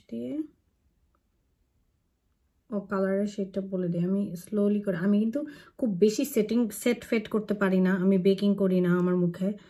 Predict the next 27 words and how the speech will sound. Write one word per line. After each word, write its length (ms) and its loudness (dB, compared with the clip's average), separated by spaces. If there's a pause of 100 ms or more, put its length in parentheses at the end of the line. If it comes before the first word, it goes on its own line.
(220)
কারণ 220 0
আমার 160 2
কাছে 140 -2 (100)
মনে 160 2
হয় 120 0
যে 120 0
আমার 140 4 (100)
মুখে 220 0 (100)
baking 260 0
করলে 200 2
আরো 180 2
বেশি 240 0
wrinkle 280 2 (100)
পড়ে। 180 2 (440)
So 60 -18 (100)
আমি 180 4
এগুলো 240 0
কিছু 260 -8
করি 200 4
না, 100 2
আমি 160 2
হালকা 280 0 (100)
করে, 160 0 (120)
আমি 140 0 (240)
just 220 -4 (120)
খালি 260 2 (2500)
যতটুকু 400 -2